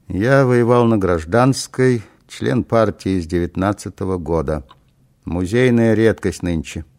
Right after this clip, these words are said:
Учился, инженер, работал на Горьковском автозаводе. При аттестации как командир роты запаса получил звание старшего лейтенанта,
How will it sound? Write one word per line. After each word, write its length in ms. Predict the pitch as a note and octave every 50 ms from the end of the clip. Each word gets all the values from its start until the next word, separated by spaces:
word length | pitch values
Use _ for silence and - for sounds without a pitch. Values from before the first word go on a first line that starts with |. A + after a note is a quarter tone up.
| _ _ _ _ -
Учился, 720 | C#3 C#3 B2+ - B2+ C3 C3 B2 - - C3+ B2+ B2 A2+ - _ _ _ _ _ _ _ -
инженер, 680 | F#2+ G2 F2 F2+ F#2+ F#2+ G2 G2+ A2 A#2+ B2+ B2+ A2 - _ _ _ _ _ _ _ _ _ _ _ _ _ _ _ -
работал 560 | - F2+ F2+ F2+ A#2+ C#3+ D3 C#3+ - C#3+ C#3
на 200 | C3+ C3 B2+ A2
Горьковском 680 | F2+ G#2 B2+ B2+ A2 - B2+ A#2 - - - A#2 A2 -
автозаводе. 960 | - A2 G#2 - - A2+ G#2+ G2 G#2 G2 F2+ F2 F2 F2 D#2 E2+ E2+ E2 D#2+ - _ _ _ _ _ _ _ _
При 140 | - A2+ A2
аттестации 760 | A2 G#2+ - - G#2+ - - - A#2 A2+ - - - G#2+ G2
как 240 | F#2 - G#2+ G2 -
командир 520 | - A2 G#2 G#2 G#2 G#2 F#2+ G2+ G#2+ G2
роты 460 | G2+ F#2+ F2+ F#2 G#2+ G2+ E2+ - F#2+ E2+
запаса 600 | F2+ F#2+ E2+ - C3 B2+ B2 - - F2 C#2+ - _ _ _ _ _ _ _
получил 400 | F#2+ F2 F#2 F#2+ - - C#3+ C#3
звание 540 | A2 F2 F#2+ G#2 A#2 B2 B2+ B2+ A#2+ A#2+ G#2+
старшего 640 | - - - - A2 A2+ G2+ - - - G#2 G2+
лейтенанта, 760 | G2+ G2 F#2+ - - E2+ D#2+ F2 G2 A2 A#2 A2 - C3 A#2+